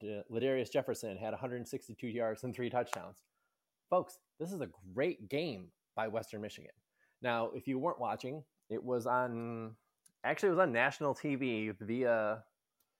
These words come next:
the Bally Sports Network. It was on an A C C kind of affiliate thing. But everybody who has one of the Bally Sports channels, which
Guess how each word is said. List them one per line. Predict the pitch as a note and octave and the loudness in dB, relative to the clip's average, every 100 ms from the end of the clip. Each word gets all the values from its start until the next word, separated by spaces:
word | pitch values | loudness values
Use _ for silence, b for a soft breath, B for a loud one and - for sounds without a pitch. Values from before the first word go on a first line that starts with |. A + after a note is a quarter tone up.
| _ _ _ | _ _ _
the | C#3+ | -4
Bally | - B2+ C#3+ C3+ | 4 4 6 2
Sports | - B2+ C#3+ - | 0 0 0 0
Network. | D3+ C#3+ D#3+ | 0 2 2
It | D3+ | 2
was | C3+ | 2
on | C#3 | 2
an | A#2+ | 2
A | C3 D#3 | 2 2
C | D3+ D3 | 2 0
C | B2+ D3 C3+ | 0 -2 0
kind | C#3 | 0
of | A#2 | 0
affiliate | G2 C#3 C#3 C3 | 0 0 2 2
thing. | C#3+ C#3 C3+ _ _ _ - | 0 -2 -6 _ _ _ 0
But | A#2 | 4
everybody | D#3 F#3+ D#3+ D#3+ D3+ | 6 8 8 8 6
who | B2+ C#3+ | 4 4
has | C#3 C3+ A#2 | 6 6 6
one | C3 | 2
of | C3 | 2
the | F#2+ | 2
Bally | G#2+ A#2 C3+ | 4 4 2
Sports | - - A#2+ B2+ | -2 0 0 0
channels, | - D#3 D3+ C#3+ | -4 -2 0 -2
which | A2+ - - | -4 -8 -12